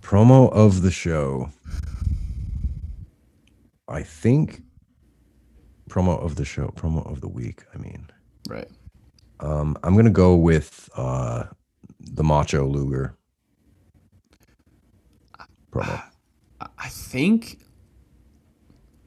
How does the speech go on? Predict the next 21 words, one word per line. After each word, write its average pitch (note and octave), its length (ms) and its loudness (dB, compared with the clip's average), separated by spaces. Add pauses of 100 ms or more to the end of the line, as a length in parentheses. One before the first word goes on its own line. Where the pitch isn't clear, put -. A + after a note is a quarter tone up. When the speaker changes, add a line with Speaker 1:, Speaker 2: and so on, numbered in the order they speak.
(420)
Speaker 2:
Yeah, G#2+ 160 -2
no, A2+ 140 0
I'm A#2+ 80 2
gonna D3 120 6
go D3 100 4
Macho G#2 280 0
Luger. C#2 220 -4
I A2+ 100 4
thought F#3 200 4
about F#3+ 220 4
Cornette F#2 320 -4
for - 80 -12
a - 60 -10
second, - 440 -12
but - 220 -6
no, C2 140 -4
I'm B1+ 140 -4
gonna D#2+ 140 -2
go C2 100 -4
Macho G#1 300 -8
Luger. - 380 -10